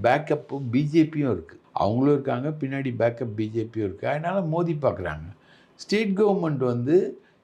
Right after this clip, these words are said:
"எங்களுக்கு ஆப்டான டி ஜி பி வந்து வெங்கட்ராமன் சார் தான், அவரை தான் நாங்க வந்து கொண்டு வருவோம்" அப்படின்றதுல ஸ்டேட் கவர்மெண்ட் வந்து விடாப்பிடியா நிக்குது.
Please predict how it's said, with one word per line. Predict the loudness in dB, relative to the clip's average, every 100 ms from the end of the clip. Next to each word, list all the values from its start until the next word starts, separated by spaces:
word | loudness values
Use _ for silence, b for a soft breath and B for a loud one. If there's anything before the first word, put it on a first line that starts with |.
| -2
"எங்களுக்கு | 0 2 2 2 4
ஆப்டான | 2 2 0 -4 -4 -4 -4 -2
டி | -2
ஜி | -2 -4
பி | -4
வந்து | -6 -4 -2
வெங்கட்ராமன் | 0 0 -4 -4 -6 -6 -10
சார் | -10 -10 -10 -12
தான், | -14 -16 -20 b b b b
அவரை | 0 4 4
தான் | 4 0
நாங்க | -2 -4
வந்து | -6 -6 -6
கொண்டு | -6 -4 -4
வருவோம்" | -6 -10 -14 -16 -14
அப்படின்றதுல | -8 -6 -4 -4 -4 -4 -6
ஸ்டேட் | 0 0 0
கவர்மெண்ட் | -2 -4 -4
வந்து | -6 -4 -4 -4 -6 -6 b b b -2
விடாப்பிடியா | 2 4 2 0 -2 0 0 0 -2 -6
நிக்குது. | -8 -4 -6 -6